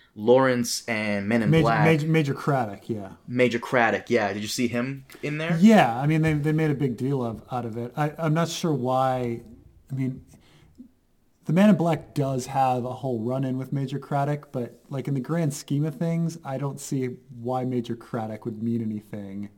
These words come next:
Speaker 2: to, to the Man in Black.
Speaker 1: So was it a hallucina-, a hallucination, a host, or
Speaker 2: It was definitely,
Speaker 1: maybe
Speaker 2: it was definitely a hallucination.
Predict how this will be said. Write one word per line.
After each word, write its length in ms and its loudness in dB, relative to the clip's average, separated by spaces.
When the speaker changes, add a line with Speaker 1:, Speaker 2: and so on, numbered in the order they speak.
Speaker 2:
to, 680 -4
to 220 0
the 100 -2
Man 200 -4
in 80 -6
Black. 480 -14
Speaker 1:
So 160 8
was 200 2
it 80 6
a 60 4
hallucina-, 520 4
a 300 -2
hallucination, 760 -2
a 120 -2
host, 680 0
or 200 4
Speaker 2:
It 60 6
was 120 10
definitely, 320 6
Speaker 1:
maybe 100 4
Speaker 2:
it 40 0
was 120 -2
definitely 300 2
a 40 -4
hallucination. 920 -6